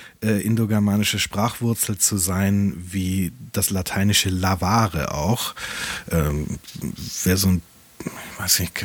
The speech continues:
gibt's da irgendwas im Deutschen, was davon herkommt? Mir fällt grad nur so eine, so eine Waschmaschine,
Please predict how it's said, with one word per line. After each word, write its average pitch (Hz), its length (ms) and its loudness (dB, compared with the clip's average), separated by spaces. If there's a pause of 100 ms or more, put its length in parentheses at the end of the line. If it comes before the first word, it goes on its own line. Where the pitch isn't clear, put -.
(140)
gibt's - 220 -6
da 101 220 -4
irgendwas 101 340 -2
im 98 100 -2
Deutschen, 113 540 2
was 101 160 0
davon 92 380 -2
herkommt? 107 760 0 (840)
Mir 95 60 -6
fällt 98 220 2
grad 95 200 0
nur 101 140 4
so 98 100 2
eine, 95 340 2 (220)
so - 200 -6
eine 90 120 0
Waschmaschine, 117 960 4